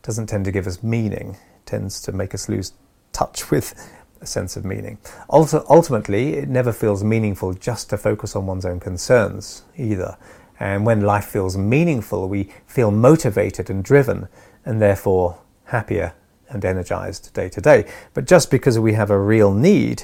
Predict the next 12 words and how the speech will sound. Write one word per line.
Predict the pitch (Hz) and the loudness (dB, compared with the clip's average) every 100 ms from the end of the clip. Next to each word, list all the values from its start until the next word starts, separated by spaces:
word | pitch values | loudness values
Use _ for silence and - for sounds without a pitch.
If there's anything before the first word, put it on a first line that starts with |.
| - | -6
doesn't | 113 120 123 | -4 -4 -4
mean | 104 101 | -2 -2
we | 98 | -4
should | - 101 | -6 -8
hand | - 113 107 104 | -8 -4 0 2
over | 101 95 | 2 0
our | 98 98 95 | -4 -2 -2
rationality | 101 101 - 113 120 - - 107 _ - - _ _ | -4 -4 -4 -2 -2 -4 -10 -12 _ -20 -20 _ _
and | - 104 92 87 - - | -4 -2 -2 -4 -10 -12
individual | - 120 104 101 - 107 95 - _ _ | -8 -4 -4 -4 -6 -8 -8 -14 _ _
judgment. | - 117 - - - - - _ _ _ _ | -6 -6 -6 -12 -16 -20 -20 _ _ _ _
Okay. | - - | -14 -14